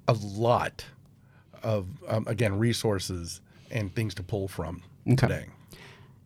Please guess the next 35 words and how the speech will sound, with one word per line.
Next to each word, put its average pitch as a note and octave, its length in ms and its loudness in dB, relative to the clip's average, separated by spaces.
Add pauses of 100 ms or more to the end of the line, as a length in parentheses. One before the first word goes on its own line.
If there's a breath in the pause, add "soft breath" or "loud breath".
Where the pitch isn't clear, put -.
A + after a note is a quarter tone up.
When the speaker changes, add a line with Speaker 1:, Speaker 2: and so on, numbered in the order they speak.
(340)
Speaker 2:
You, A3+ 220 -4
you F3+ 240 -2
both F#3+ 260 8
mentioned, C3 420 10
it G2 80 8
was G#2 140 2
a G#2 40 2
great A2 280 6
phraseology G#2 680 8
about F2+ 200 4
ha-, - 220 -4
ha-, G#2 160 -4 (160)
teachers C3 380 0
having F#2+ 260 4
to F#2+ 100 -2
wear F#2 180 4
many F#2 320 4
hats. - 680 -6
And C3 100 8
in D#3+ 120 8
addition G#3 500 4
to A#2+ 520 6 (300)
being A2 280 4
educators F#2 640 0
and F#2 240 -6
teaching G#2 420 -2
kids, E2 420 -6 (580 soft breath)
especially G#3+ 400 4
the, C3 340 6
this, C3 420 2 (200)
in G#2+ 160 0
this A#2+ 200 2
day G2+ 200 6
and F#2 100 6
age, F#2 580 0